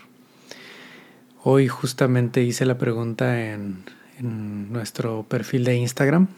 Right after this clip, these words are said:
de Voices of Brotherhood, sobre una, ¿cuántos han tenido un padre presente?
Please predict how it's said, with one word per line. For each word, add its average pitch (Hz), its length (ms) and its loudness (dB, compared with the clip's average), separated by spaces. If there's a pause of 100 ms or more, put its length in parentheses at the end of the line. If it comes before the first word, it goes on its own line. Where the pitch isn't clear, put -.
(180)
de 117 80 -4
Voices 113 400 -4
of 113 80 -4
Brotherhood, 127 420 0 (1040)
sobre 127 920 4
una, 185 420 10 (840)
¿cuántos 139 720 4 (240)
han 131 240 2
tenido 123 480 4
un 117 120 0
padre 120 300 2
presente? 143 640 4